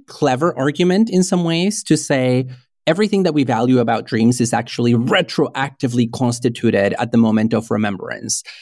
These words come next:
So, you know, we're going through our sleep cycle, we wake up, and then we project backwards this meaning and this significance, but it was not actually there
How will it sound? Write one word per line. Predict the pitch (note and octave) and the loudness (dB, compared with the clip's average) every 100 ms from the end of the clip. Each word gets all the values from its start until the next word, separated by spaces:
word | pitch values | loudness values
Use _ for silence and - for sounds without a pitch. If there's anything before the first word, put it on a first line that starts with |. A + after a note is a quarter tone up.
| - | -16
So, | - C#3 A#2+ A2+ | -2 4 4 2
you | G2+ | 0
know, | A#2 | -2
we're | G#2+ A2 A2 | -2 -2 -4
going | - A#2+ A#2 | -2 -2 -2
through | B2 B2 | -2 0
our | A2+ A2 | 0 -2
sleep | A2 F3+ D#3+ | -2 -2 -2
cycle, | - C#3+ C#3+ C#3 C3+ C#3 _ _ _ - | -2 -2 0 2 2 -2 _ _ _ -4
we | C#3 | 2
wake | D3+ C3+ B2 | 2 2 -2
up, | B2+ C3+ B2+ | 0 -2 0
and | C#3 | 2
then | C3 C3 | 2 4
we | C3+ B2+ - _ - | 4 2 -2 _ -2
project | D3 B2 C#3 B2 B2 A2 | 0 2 0 -2 -4 -4
backwards | A#2 B2 - G2 F#2 - - - _ _ - | -2 -4 -4 -6 -6 -12 -10 -10 _ _ -8
this | A#2+ A#2+ A2+ - - _ | 0 0 0 -6 -12 _
meaning | C#3 C#3 C#3 B2+ A#2 | 2 4 4 4 2
and | A2+ A#2 | 2 2
this | A2+ A2 | 2 0
significance, | - G#2+ G#2 - - - - A#2 A#2+ - _ _ - | -2 0 0 -2 -8 -10 -10 -6 -6 -6 _ _ -4
but | C3 | 0
it | B2 | 0
was | B2 A#2+ | 0 -2
not | B2+ | -2
actually | A#2+ - B2+ G#2 | -2 -2 -2 0
there | A2+ A2 G#2+ G#2+ | 0 0 0 -2